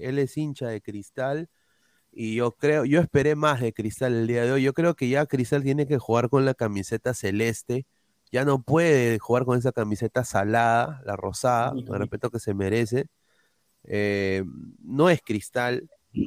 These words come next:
Speaker 1: yo creo de que, bueno, hoy, hoy día el hincha apoyó, sin duda, y una pena que hayan dado un espectáculo así. Eh, Merlo tiene que irse del club, eso es mi, eso es mi opinión.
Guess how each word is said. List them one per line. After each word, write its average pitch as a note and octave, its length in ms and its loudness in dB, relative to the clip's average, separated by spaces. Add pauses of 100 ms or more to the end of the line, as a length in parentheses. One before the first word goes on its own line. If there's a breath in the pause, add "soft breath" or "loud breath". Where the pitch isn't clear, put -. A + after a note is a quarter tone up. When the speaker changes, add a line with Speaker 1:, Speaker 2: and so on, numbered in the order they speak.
(140)
Speaker 1:
yo A2 140 -4
creo B2+ 240 0
de A#2+ 180 0
que, F#2+ 800 -4
bueno, A2 320 0
hoy, G2 260 -6 (140)
hoy A#2+ 140 -2
día D3 160 0
el D#3+ 120 2
hincha F3 280 -4
apoyó, C#3 600 4 (460)
sin A#2 320 -6
duda, D3+ 460 6 (360)
y A#2+ 80 -2
una D3 220 2
pena D3+ 300 2
que C3 120 -4
hayan C3 240 0
dado C3 140 4
un C#3 80 -2
espectáculo B2 680 -2
así. C3+ 380 -2 (720)
Eh, G2+ 600 0
Merlo C#3 600 6
tiene C3+ 300 2
que A#2 100 0
irse A#2+ 240 0
del G#2 160 0
club, A#2 280 2 (400)
eso G#2+ 240 0
es A2 80 0
mi, A2 120 0
eso A2 240 0
es A#2 60 2
mi A2+ 100 4
opinión. G2+ 520 4